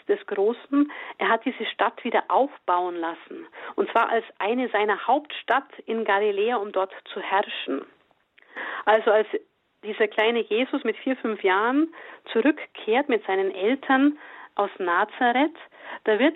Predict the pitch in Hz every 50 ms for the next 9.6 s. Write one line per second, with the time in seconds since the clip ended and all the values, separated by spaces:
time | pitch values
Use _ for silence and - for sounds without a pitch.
0 | - - 226 202 202 202 196 - - 202 214 247 277 - - 277 247 202 208 196
1 | 196 240 277 - - 311 330 330 330 - - - 196 208 202 - - - - 330
2 | 320 302 240 202 190 180 180 185 185 196 214 277 320 320 - - _ - - _
3 | - - - - - - - 220 208 - 247 226 - - 226 208 196 185 185 180
4 | 180 185 202 - _ _ _ _ _ _ - 247 320 359 - - - - 226 -
5 | 190 190 196 202 208 240 262 240 - - - 220 220 - - - - - - 214
6 | 214 226 - - 262 247 269 269 294 294 294 - - - - - - - - 240
7 | 233 190 220 208 208 196 190 180 196 226 247 254 269 269 269 269 269 269 _ _
8 | _ - - 220 233 269 269 - - 262 - - - - 214 196 208 214 208 -
9 | 220 196 - - 190 202 214 - - - 196 202